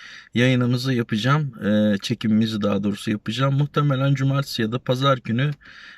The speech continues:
e, izlemeye hazır olur arkadaşlar. İzlenmeye hazır olur. Umarım beğenirsiniz. Beğenirsiniz de dediğim gibi bunun devamı gelecek. Şimdi, e, hayattan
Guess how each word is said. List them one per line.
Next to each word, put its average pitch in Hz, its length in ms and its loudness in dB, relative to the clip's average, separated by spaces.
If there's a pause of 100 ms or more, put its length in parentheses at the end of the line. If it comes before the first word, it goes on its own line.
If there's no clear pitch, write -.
(100)
e, 110 300 2
izlemeye 120 600 0
hazır 120 360 0
olur 95 220 -2
arkadaşlar. 95 560 -6
İzlenmeye 104 520 -2
hazır 113 300 -2
olur. 85 320 -10 (420)
Umarım 151 420 4
beğenirsiniz. 147 720 2
Beğenirsiniz 143 680 2
de 139 140 0
dediğim 139 320 2
gibi 139 140 0
bunun 131 360 0
devamı 131 400 2
gelecek. 110 540 0 (1200)
Şimdi, 151 480 2 (540)
e, 107 500 0 (1120)
hayattan 156 800 2